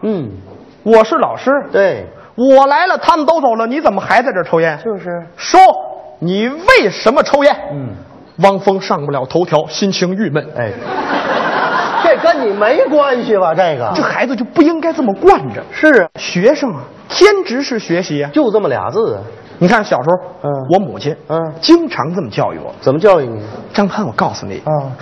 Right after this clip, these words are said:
Speaker 2: 你别说别的，
Speaker 1: 嗯。
Speaker 2: 你是一个学生，
Speaker 1: 对啊。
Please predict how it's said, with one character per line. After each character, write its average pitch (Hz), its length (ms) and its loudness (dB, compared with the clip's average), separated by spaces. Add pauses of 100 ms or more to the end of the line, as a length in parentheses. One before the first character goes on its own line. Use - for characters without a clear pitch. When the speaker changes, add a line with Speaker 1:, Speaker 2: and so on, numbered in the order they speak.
(120)
Speaker 2:
你 117 100 -2
别 104 200 -4
说 160 200 -4
别 82 240 -6
的， 98 140 -8
Speaker 1:
嗯。 143 240 0 (220)
Speaker 2:
你 117 80 0
是 156 160 -2
一 170 100 0
个 196 60 -2
学 - 340 -6
生， 113 180 -2 (140)
Speaker 1:
对 180 160 8
啊。 156 60 4